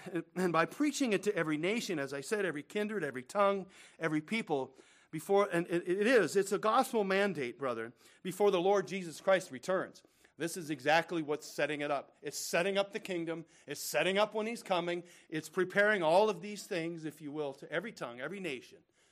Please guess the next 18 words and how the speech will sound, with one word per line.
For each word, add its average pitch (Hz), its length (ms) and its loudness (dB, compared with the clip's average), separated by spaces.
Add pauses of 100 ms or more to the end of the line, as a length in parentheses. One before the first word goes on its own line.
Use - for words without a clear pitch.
(420)
This 120 140 -18
gospel 135 400 -4
is 101 80 -16
being 107 260 -12
preached. 101 560 -16 (800)
Now, 123 100 -12
brethren, 135 480 -2 (1600)
let 131 80 -18
me 123 100 -10
ask 123 240 -4
you 120 60 -12
a 101 60 -16
question 123 420 -12
tonight. 107 400 -14 (1300)
Has 147 160 -12
God 190 400 -2
ever, 143 320 -10 (1800)
in 135 120 -14